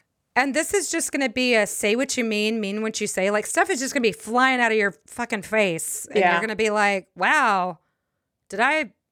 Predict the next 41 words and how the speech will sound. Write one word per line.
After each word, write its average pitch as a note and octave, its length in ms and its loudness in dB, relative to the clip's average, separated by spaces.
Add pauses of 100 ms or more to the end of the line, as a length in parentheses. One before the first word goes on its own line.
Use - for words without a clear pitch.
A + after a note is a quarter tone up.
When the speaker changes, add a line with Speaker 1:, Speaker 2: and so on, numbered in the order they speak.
(240)
Speaker 1:
say A#3+ 220 0
that C4+ 140 2
out B3+ 180 4
loud? C4 400 4
I A3 80 2
guess A#3+ 260 -2
I A3+ 80 0
did." G#3+ 540 0
Now, F#3+ 320 2
Speaker 2:
Right. G#3+ 240 4
Speaker 1:
you A#3 120 2
know C#4 60 4
what C4 120 4
I G#3+ 100 2
mean? B3+ 500 0
Like, F#3+ 220 -2 (200)
Speaker 2:
Can't A#3+ 280 2
put D4 140 4
it C#4 60 0
back E4 200 2
in. F#4 540 6 (120)
Speaker 1:
Nope, C#4 220 2
can't - 360 -4
put E4 100 -2
it D#4 60 0
back F4 220 2
in. F4+ 260 4
You B3+ 120 -2
said D4+ 160 0
Speaker 2:
Can't C4+ 100 4
Speaker 1:
the D#4 60 -2
Speaker 2:
put, D#4 100 0
put G4 80 6
Speaker 1:
thing. B3 240 6
Speaker 2:
toothpaste D#4 420 2
back A#3 220 4
in B3 60 4
the C4+ 80 6
tube. B3 420 4
<laughs> C#4 60 -2 (2750)
Yeah. G3 320 2